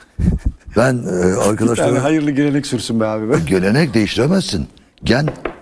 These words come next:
Speaker 1: Ben Fatih'e de söylüyorum bizim Fatih Altaylı programı. Gen. Gen değişmez.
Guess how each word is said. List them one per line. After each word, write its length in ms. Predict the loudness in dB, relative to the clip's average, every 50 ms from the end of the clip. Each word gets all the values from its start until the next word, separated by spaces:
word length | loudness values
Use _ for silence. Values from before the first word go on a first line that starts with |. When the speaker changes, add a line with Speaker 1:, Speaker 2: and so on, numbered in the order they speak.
| -20 -20 _ _ _ _ _ _ _ _ _ _ _ _ -2
Speaker 1:
Ben 100 | -2 0
Fatih'e 520 | 2 0 0 0 0 0 0 0 2 2
de 80 | 0 0
söylüyorum 380 | 2 0 2 2 2 2 2
bizim 120 | 2 0 2
Fatih 320 | 2 0 0 2 0 0
Altaylı 340 | 0 0 0 0 0 0 0
programı. 280 | 0 0 0 0 2 2
Gen. 220 | 2 0 0 -4 -12 -16 _ _ _ _ _ _ _
Gen 220 | -2 0 0 2 2
değişmez. 540 | 0 0 -2 -2 -4 -6 -6 -8 -12 -12